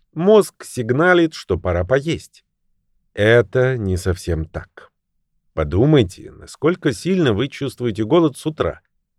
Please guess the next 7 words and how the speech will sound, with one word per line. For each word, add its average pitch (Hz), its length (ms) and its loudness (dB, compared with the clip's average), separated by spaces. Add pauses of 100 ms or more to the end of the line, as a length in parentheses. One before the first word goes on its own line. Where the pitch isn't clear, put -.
(240)
Исследования 104 720 0
циркадных 98 680 0
ритмов 107 640 -4
подтверждают, 95 960 0
что - 180 -12
большинство 92 540 -6
людей 143 460 -2